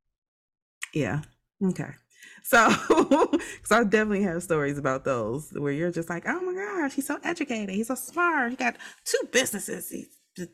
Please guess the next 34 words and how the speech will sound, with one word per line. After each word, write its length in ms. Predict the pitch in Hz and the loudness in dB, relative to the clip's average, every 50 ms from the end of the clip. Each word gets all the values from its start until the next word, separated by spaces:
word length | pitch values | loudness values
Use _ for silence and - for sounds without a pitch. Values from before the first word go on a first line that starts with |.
| _ - | _ 2
good 180 | - 254 240 202 | 4 4 4 4
conversation. 760 | - 220 208 190 180 175 165 - - 190 180 170 - 160 156 | 2 -2 -2 -2 -4 -6 -6 -6 -4 -4 -4 -4 -4 -4 -2
Oh, 60 | 185 220 | 0 0
I'm 300 | 226 220 208 202 202 202 | 2 2 4 4 4 2
enjoying 400 | 190 180 165 185 202 196 190 190 | 2 0 0 -2 -2 -4 -2 -2
his 180 | 196 175 - | -2 -2 -4
company. 280 | - - 180 - 180 180 | -4 -6 -4 -2 -2 -2
You 100 | 196 190 | -2 -2
make 160 | 190 185 - | -2 -2 -2
me 100 | 175 170 | -2 -2
laugh. 240 | 175 185 180 175 170 | 0 0 -2 -2 -4
You're 100 | 165 156 156 | -6 -8 -4
funny. 280 | - 196 190 190 - - | -2 -2 0 0 0 -2
Oh, 120 | 214 214 | -2 0
you're 140 | 214 202 185 | 0 -2 -2
just, 220 | 180 190 180 - _ | -4 -6 -8 -12 _
you're 160 | - - 175 170 | -2 -2 -2 0
checking 340 | - - - 247 233 233 | 0 -2 0 2 2 4
all 100 | 220 214 | 4 4
these 180 | 202 202 190 175 | 4 2 0 0
boxes." 500 | 175 180 175 175 - - 156 156 165 - _ - - - - - - _ _ | 0 0 0 -2 -4 -8 -8 -8 -8 -10 _ -20 -20 -20 -20 -20 -20 _ _
And 200 | - 165 170 165 | -2 0 0 2
definitely 320 | 160 151 170 160 165 147 165 | 2 2 0 0 0 0 0
have 140 | 165 135 156 | 0 0 0
had 280 | 165 156 147 143 135 | 0 0 0 0 0
moments 440 | 156 151 143 143 147 151 143 147 - | -2 0 0 0 0 -2 -2 -4 -4
of 180 | 135 127 - - | -6 -6 -6 -6
taking 400 | - 247 320 339 - 330 302 269 | -4 -4 -2 -2 0 0 0 2
them 200 | 269 269 262 254 | 2 2 2 2
out 220 | - 180 180 185 185 | 2 0 0 0 0
of 140 | 180 185 | -2 -4
context, 760 | - - 131 98 - - - - - - - - - - - - | -6 -6 -6 -6 -6 -8 -10 -12 -14 -16 -16 -16 -16 -14 -10 -4
you 160 | 170 165 151 | -2 0 0
know, 180 | 143 131 139 | 0 0 -2